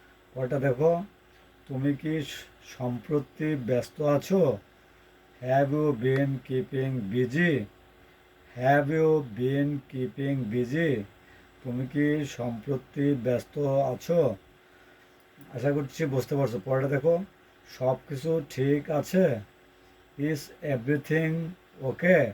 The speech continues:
Is everything okay? পরেরটা দেখো,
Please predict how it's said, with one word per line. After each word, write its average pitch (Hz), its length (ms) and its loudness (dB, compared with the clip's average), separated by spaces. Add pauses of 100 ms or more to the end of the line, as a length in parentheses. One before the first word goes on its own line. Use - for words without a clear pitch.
(760)
Is 147 240 -2 (220)
everything 147 680 0 (320)
okay? 135 500 4 (1700)
পরেরটা 139 260 0
দেখো, 147 340 6